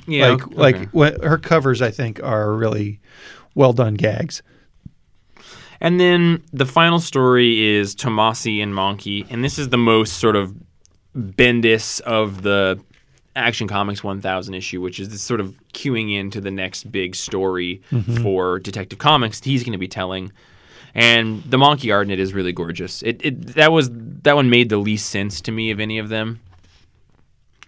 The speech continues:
Speaker 2: Well, it's one of those stories that is no
Speaker 1: Did we
Speaker 2: word
Speaker 1: get a Tom
Speaker 2: balloons.
Speaker 1: Keene score for you?
Speaker 2: Uh,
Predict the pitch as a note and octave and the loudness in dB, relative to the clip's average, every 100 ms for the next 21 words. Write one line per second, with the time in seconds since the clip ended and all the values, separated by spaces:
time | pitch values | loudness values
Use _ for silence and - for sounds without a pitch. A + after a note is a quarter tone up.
0 | _ G#3 F3+ E3+ - F#3+ E3+ D3+ - D3+ | _ 6 8 6 4 4 6 4 4 4
1 | C3 A2 B2+ A#2 A2 G2+ - D3 A#2+ B2 | 4 4 2 2 0 -4 -8 -6 0 2
2 | A#2+ A#2+ A#2+ - A#2+ A#2 - G#2+ C3 F3 | 4 6 4 2 2 4 2 0 2 0
3 | E3+ F3+ E3+ E3 D#3+ D3+ C3 B2+ D#3+ - | 0 0 -2 -2 -4 -4 -4 -4 -6 -12
4 | _ _ _ _ _ _ _ _ _ - | _ _ _ _ _ _ _ _ _ -10
5 | D#3+ A2+ A2 A2 A2+ A2 A2 A2 | -6 -4 -2 -2 -2 -4 -4 -6